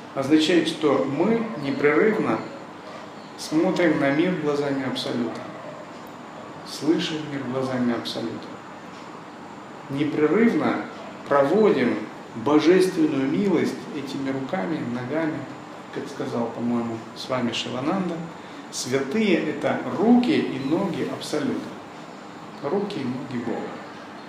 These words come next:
Вот когда мы становимся руками и ногами Бога, мы обретаем эту святость, потому что мы вступаем в очень глубокие, в очень интимные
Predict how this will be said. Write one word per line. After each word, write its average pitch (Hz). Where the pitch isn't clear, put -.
Вот -
когда 165
мы 160
становимся 151
руками 147
и -
ногами 131
Бога, 170
мы 165
обретаем 160
эту 127
святость, -
потому 147
что 147
мы 156
вступаем 160
в 175
очень 185
глубокие, 147
в -
очень 185
интимные 151